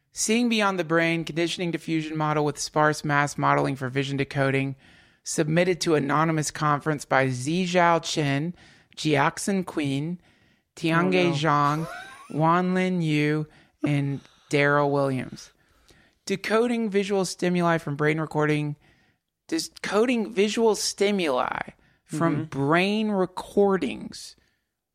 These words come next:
Speaker 1: Like, okay, all of a sudden we have brain recordings. Aims to deepen our understanding of the human visual system and build a solid foundation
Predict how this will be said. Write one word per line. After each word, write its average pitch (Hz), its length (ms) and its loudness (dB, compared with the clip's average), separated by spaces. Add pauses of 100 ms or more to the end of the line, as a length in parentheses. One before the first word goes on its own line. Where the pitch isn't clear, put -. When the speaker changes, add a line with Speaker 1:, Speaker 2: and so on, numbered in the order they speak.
(120)
Speaker 1:
Like, - 400 -2
okay, 165 380 4
all 156 100 4
of 165 60 -4
a 170 60 -6
sudden 180 200 0
we 175 60 0
have 160 180 -2
brain 147 340 -2
recordings. 190 640 0 (580)
Aims 190 400 0
to 170 160 -6 (640)
deepen 214 380 0
our 185 140 2
understanding 170 400 -2
of 151 80 -4
the 139 60 -4
human 170 240 0
visual 165 280 0
system 147 300 -4
and 135 140 -2
build 147 180 2
a 143 40 -2
solid 165 320 0
foundation 151 520 0